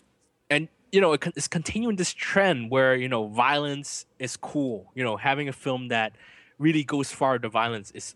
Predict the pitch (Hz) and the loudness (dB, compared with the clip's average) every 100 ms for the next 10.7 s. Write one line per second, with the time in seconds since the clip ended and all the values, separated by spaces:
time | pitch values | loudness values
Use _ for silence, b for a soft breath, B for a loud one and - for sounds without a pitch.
0 | - 123 120 117 113 113 101 - 110 104 | -4 -2 -2 -2 -4 -6 -14 -12 -8 -8
1 | 98 113 143 135 107 101 - 101 104 104 | -6 -2 -2 -4 -10 -12 -8 -6 -4 -6
2 | 110 123 - _ _ _ - 127 - - | -4 -6 -6 _ _ _ -8 -8 -6 -4
3 | 135 120 113 - 110 - 113 165 135 127 | -4 -2 -4 -6 -12 -8 0 0 0 -2
4 | 123 123 123 - 110 107 107 - 120 151 | 2 2 2 -2 -2 -2 -6 -6 0 0
5 | 160 127 - 135 139 - 107 107 104 101 | 0 -6 -4 -4 -2 -2 -4 -4 -6 -6
6 | 101 104 98 107 101 98 - 107 101 101 | -8 -12 -12 -12 -12 -16 -12 -10 -8 -10
7 | - 101 104 - - B B B 110 113 | -12 -8 -8 -8 -18 B B B -2 -2
8 | 113 - _ _ _ _ _ _ 147 135 | -2 -8 _ _ _ _ _ _ 0 0
9 | - - 135 104 120 113 110 104 - 110 | -2 2 2 2 -6 -8 -6 -6 -4 -4
10 | 98 101 98 - 98 98 95 | -4 -10 -10 -4 -2 -2 -4